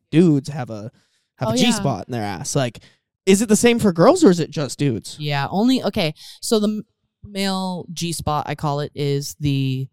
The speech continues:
Speaker 2: that's a common term for it anyways. I didn't invent that. But it's the prostate. You guys know what a prostate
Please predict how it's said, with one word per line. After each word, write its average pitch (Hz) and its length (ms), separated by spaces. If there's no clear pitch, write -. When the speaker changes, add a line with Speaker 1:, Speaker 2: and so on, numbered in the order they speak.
Speaker 2:
that's 165 140
a 156 40
common 127 300
term 123 180
for 65 180
it 71 80
anyways. 50 400
I 82 60
didn't 80 260
invent - 360
that. 62 220
But 180 260
it's - 300
the 185 80
prostate. 135 640
You 175 120
guys 156 300
know 151 100
what 143 80
a 131 60
prostate 139 360